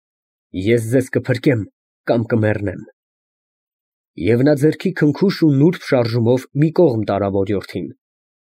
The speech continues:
Դոնյա Լինդան համակվեց անասելի հուսահատությամբ, բայց հասկացավ, որ այլևս իրավունք չունի միջամտելու կատարվող դեպքերին։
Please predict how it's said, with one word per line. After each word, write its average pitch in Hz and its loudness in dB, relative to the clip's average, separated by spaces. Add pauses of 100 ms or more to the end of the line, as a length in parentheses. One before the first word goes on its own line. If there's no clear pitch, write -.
(420)
Դոնյա 160 2
Լինդան 165 2
համակվեց 135 0
անասելի 131 0
հուսահատությամբ, 110 -6 (520)
բայց 98 -2
հասկացավ, - -4 (420)
որ 143 2
այլևս 135 2 (100)
իրավունք 143 0
չունի 143 2
միջամտելու 110 -2
կատարվող 107 -2
դեպքերին։ 98 -4